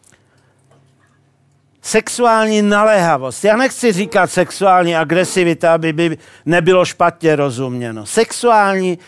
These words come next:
naléhavost. Eh, všimněte si, že ti sexuálně naléhavější muži, agresivnější muži, mají víc sexuálních partnerek než ti hodný ňoumové.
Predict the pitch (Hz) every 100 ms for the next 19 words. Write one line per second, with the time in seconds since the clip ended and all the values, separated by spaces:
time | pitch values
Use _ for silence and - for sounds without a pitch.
0 | - _ 135 156 180 196 185 165 139 123
1 | 120 104 - - _ - - - _ _
2 | 156 156 147 131 - _ _ _ _ -
3 | 247 _ - 233 277 285 285 - 196 151
4 | 170 165 135 165 - 180 147 - - 220
5 | 226 - 262 226 214 202 170 151 175 247
6 | 269 262 208 185 160 165 156 147 - 135
7 | 120 139 147 120 135 175 - _ _ -
8 | 76 110 123 180 202 - 165 151 165 156
9 | 170 165 160 139 165 156 - - _ 143
10 | 180 208 196 160 285 285 - 226 196 -
11 | 226 208 208 202 - 190 190 185 196 190
12 | 180 156 180 - 175 165 - - 156 170
13 | 160 185 170 165 156 151 151 143 143 123